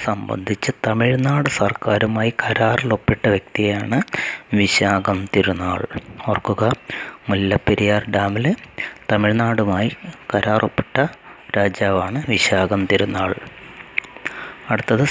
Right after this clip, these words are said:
ശ്രീമൂലം തിരുനാൾ. ധർമ്മരാജ കഴിഞ്ഞാൽ ഏറ്റവും കൂടുതൽ കാലം തിരുവിതാംകൂർ ഭരിച്ച രാജാവാണ് ശ്രീമൂലം തിരുനാൾ. ആയിരത്തി എണ്ണൂറ്റി എൺപത്തഞ്ച് മുതൽ ആയിരത്തി തൊള്ളായിരത്തി ഇരുപത്തിനാല് വരെ.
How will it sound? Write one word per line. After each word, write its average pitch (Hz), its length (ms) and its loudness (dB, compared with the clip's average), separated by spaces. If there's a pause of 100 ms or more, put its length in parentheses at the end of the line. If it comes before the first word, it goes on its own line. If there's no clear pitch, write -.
ശ്രീമൂലം 131 840 4 (100)
തിരുനാൾ. - 420 -2 (1900)
ധർമ്മരാജ 135 720 4
കഴിഞ്ഞാൽ 98 520 2 (200)
ഏറ്റവും 123 500 2
കൂടുതൽ 107 440 0
കാലം 104 340 -4 (120)
തിരുവിതാംകൂർ 107 500 0 (240)
ഭരിച്ച - 360 0
രാജാവാണ് 107 760 2
ശ്രീമൂലം 107 800 -2
തിരുനാൾ. 98 440 0 (720)
ആയിരത്തി 107 500 0
എണ്ണൂറ്റി 101 500 -2
എൺപത്തഞ്ച് 104 840 0
മുതൽ 98 240 0 (380)
ആയിരത്തി 107 460 2
തൊള്ളായിരത്തി 101 680 -2
ഇരുപത്തിനാല് 101 880 2
വരെ. - 220 -4